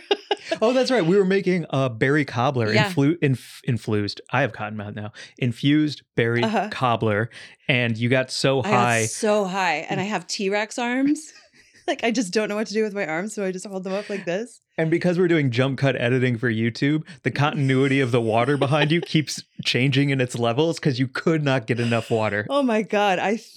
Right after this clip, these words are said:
Speaker 1: I think I drank, like, eighteen pints of water. Uh, thank you to Michael Walker for your patience with us that day when I got myself way too baked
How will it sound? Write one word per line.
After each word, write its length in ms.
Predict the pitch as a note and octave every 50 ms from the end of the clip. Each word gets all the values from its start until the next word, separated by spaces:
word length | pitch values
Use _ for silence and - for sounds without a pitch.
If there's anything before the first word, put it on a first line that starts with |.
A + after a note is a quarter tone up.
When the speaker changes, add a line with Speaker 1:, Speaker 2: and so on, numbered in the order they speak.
| - -
Speaker 1:
I 100 | G#3 G#3+
think 280 | G#3+ - - A#3 G#3+
I 80 | A3+ A3
drank, 200 | - F3+ F#3 F3
like, 140 | F#3 F3 -
eighteen 320 | - F3 F3 F#3 F3 E3
pints 180 | F#3 D#3+ D#3 F3+
of 80 | F3
water. 400 | D#3 D3+ D#3 D#3 D3 D3 D3+ - -
Uh, 240 | - F3 D#3+ D3+ C3
thank 260 | B2 - E3 D#3+ D#3+
you 80 | D#3+ D#3+
to 100 | D#3 -
Michael 260 | D#3 D#3 D#3 - D#3 D#3
Walker 320 | D#3+ D3+ D3+ - G#3+ A3+
for 100 | A3 -
your 140 | G#3 G3+ A3
patience 480 | C#4 D#4 D4 - D4+ C#4+ C#4+ C4+ -
with 160 | - B3 - A#3
us 280 | A3 A3+ - - - -
that 220 | - G#3 G3 G3 -
day 160 | F#3 F3+ F3
when 180 | E3+ D#3 E3 E3
I 240 | D3 D3 D#3 D3+ D#3 - - - - - -
got 140 | - G3 E3
myself 340 | F3 F3 F3 - F3+ F3 -
way 300 | E3+ E3 E3 E3+ E3 E3+
too 200 | E3+ - F3 E3
baked 300 | D#3 E3 D#3+ D#3 D#3